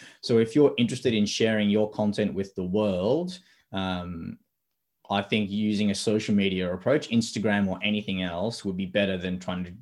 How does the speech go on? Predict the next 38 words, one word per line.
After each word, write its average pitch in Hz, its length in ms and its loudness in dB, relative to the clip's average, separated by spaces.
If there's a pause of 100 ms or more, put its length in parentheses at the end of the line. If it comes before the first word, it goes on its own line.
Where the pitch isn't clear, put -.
(100)
go 104 120 0
with 95 200 -2
the 98 60 -8
traditional 113 520 0
route 98 480 0
of 92 180 -6
trying 104 200 0
to 101 60 2
get 92 120 -2
into 95 220 -4
newspapers 90 1000 -4 (300)
or 98 100 -2
trying 98 300 -2
to 92 60 -2
get 87 200 -2
into, 87 640 -8 (100)
um, 80 600 -12 (760)
trying 101 160 -2
to 95 60 -2
get 87 180 -6
into 82 720 -10 (640)
press 117 240 0
releases, 95 600 0
et - 140 -10
cetera. 85 560 -6
Running 113 240 2
your 104 180 4
own 98 140 2
social 92 400 -4
media 90 360 -4
is 87 120 -6
a 95 60 -6
great 98 340 -2
way 92 140 -2
to 95 80 -6
control 90 420 -4
the 87 80 -6
message 98 680 -4